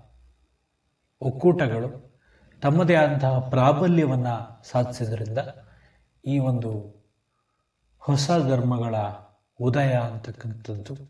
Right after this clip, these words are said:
ಧಾರ್ಮಿಕ ಚೌಕಟ್ಟಿನಲ್ಲಿ ಸೃಷ್ಟಿಯಾಗಿದ್ದನ್ನ ನಾವು ಗಮನಿಸ್ತೇವೆ. ಈಗ ಮೊದಲನೇದಾಗಿ ಜೈನ ಧರ್ಮದ ಬಗ್ಗೆ ಒಂದಿಷ್ಟು ಮಾಹಿತಿಯನ್ನ ತಿಳ್ಕೊಳ್ಳೋಣ.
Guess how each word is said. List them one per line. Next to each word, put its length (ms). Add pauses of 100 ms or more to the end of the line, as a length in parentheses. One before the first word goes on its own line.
(680)
ಧಾರ್ಮಿಕ 440
ಚೌಕಟ್ಟಿನಲ್ಲಿ 1200 (300)
ಸೃಷ್ಟಿಯಾಗಿದ್ದನ್ನ 800 (580)
ನಾವು 540
ಗಮನಿಸ್ತೇವೆ. 800 (2250)
ಈಗ 160 (380)
ಮೊದಲನೇದಾಗಿ 1080 (260)
ಜೈನ 360
ಧರ್ಮದ 340
ಬಗ್ಗೆ 600 (360)
ಒಂದಿಷ್ಟು 340
ಮಾಹಿತಿಯನ್ನ 640
ತಿಳ್ಕೊಳ್ಳೋಣ. 520